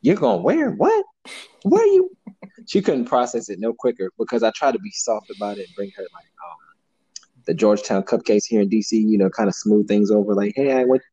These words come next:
you know, I went to go travel. You know, I want to go do this and do that." And then I was like, "Oh, well, you know, here's a cupcake." She's like, "Oh, what's in the box?" I said, "Cupcakes." I was like, "And, oh, by the way, I'm leaving tomorrow. I'm going, I'm, I'm traveling." She's like,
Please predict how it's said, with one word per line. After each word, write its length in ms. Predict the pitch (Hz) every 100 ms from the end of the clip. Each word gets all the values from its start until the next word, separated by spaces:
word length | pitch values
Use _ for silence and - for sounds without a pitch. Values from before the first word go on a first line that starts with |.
| -
you 100 | 117
know, 80 | 110
I 80 | 113
went 160 | 117 117
to 60 |
go 160 | - 98
travel. 600 | - 131 131 131 131 131
You 120 | 127
know, 60 | 113
I 40 |
want 160 | 107 98
to 60 | 90
go 120 | 90
do 120 | - -
this 200 | 117 -
and 100 | 190
do 120 | 185 98
that." 280 | 139 143 - _ _ _ - - - _
And 220 | 107 98
then 480 | 98 98 92 92 92 - _ _ _ _ _ -
I 100 | 208
was 160 | 202
like, 220 | 196 196 -
"Oh, 220 | 170 170
well, 180 | 160 156 156 _ _ -
you 140 | 143
know, 180 | 143 139
here's 160 | 160 151
a 60 | 139
cupcake." 480 | 165 156 156 139 214
She's 160 | 180
like, 120 | 185 226
"Oh, 80 | 302
what's 180 | 302 294
in 80 |
the 80 | 277
box?" 300 | 233 277 185
I 40 | 180
said, 260 | 180 190
"Cupcakes." 720 | - 196 - 202 - - - -
I 60 | 175
was 100 | 165
like, 240 | 165 160 160 - - -
"And, 120 | 160
oh, 120 | 190 185
by 120 | 170
the 60 | 170
way, 120 | 165
I'm 100 | 165
leaving 180 | 190 185
tomorrow. 320 | 196 208 196
I'm 60 | 185
going, 320 | 190 180 170
I'm, 180 | 143 151 -
I'm 60 | 147
traveling." 500 | - 226 214 156 175
She's 160 | - 277
like, 200 | 254